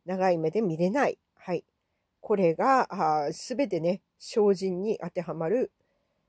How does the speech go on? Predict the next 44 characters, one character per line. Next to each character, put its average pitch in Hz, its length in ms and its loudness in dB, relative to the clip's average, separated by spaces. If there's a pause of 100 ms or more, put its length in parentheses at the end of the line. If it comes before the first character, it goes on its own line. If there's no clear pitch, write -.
(140)
え 82 1300 -4
ー、 - 40 -16
条 202 200 0
件 294 160 -2
で 214 80 2
ご 147 100 -4
ざ 139 140 -6
い 135 40 -10
ま 135 120 -14
す。 - 240 -20 (500)
全 277 200 -2
部 539 120 6
揃 214 180 0
っ 214 60 2
ち - 80 -16
ゃ 185 60 -2
っ - 20 -20
て 151 120 -16
ま 151 100 -10
す - 100 -20
か 151 80 -10
ら 156 80 -4
ね、 202 160 0
日 165 220 -2
本 165 160 -6
の 160 80 -4
場 143 200 -2
合。 139 60 0 (2000)
ま 190 180 0
あ、 147 60 -4
へ-、 196 160 -8 (160)
変 330 120 0 (100)
な 370 40 0
話 202 280 -2
な 165 100 0
ん - 20 -6
で 156 80 -8
す - 80 -16
け - 60 -20
ど、 180 80 -6
ほ 247 100 -4
ん 359 80 -8
と 320 100 -8
ね、 269 220 2